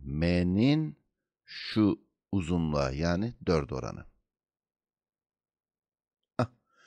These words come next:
hadi bakalım. Hocam, hocam, hocam, hocam. Üçe böldüm iki, üçe böldüm üç. İçler dışlar çarpımı yaptık. M buradan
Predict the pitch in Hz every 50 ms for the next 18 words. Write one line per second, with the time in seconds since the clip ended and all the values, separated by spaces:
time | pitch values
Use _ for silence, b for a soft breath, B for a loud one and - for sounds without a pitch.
0 | b b b b - 131 120 104 76 65 - - 53 - - - - _ _ _
1 | B B B B B B B B _ - 127 127 123 135 120 127 127 117 107 113
2 | 110 98 107 107 107 113 110 101 98 95 85 92 95 98 104 98 90 90 85 -
3 | 90 90 80 - _ - 110 - - - 120 113 101 104 90 78 71 73 - -
4 | _ 87 82 - - - 107 110 - - _ - - - - 90 85 80 80 76
5 | 69 69 71 67 - _ _ 98 110 101 - - - - - - _ _ b b
6 | b b b b b b 110 104 - - 117 113 - 104 - - 101 98 - -
7 | - 92 80 - - 82 80 80 80 80 - _ - 117 - - 110 107 123 139
8 | 143 127 113 - 123 135 123 - 82 82 85 -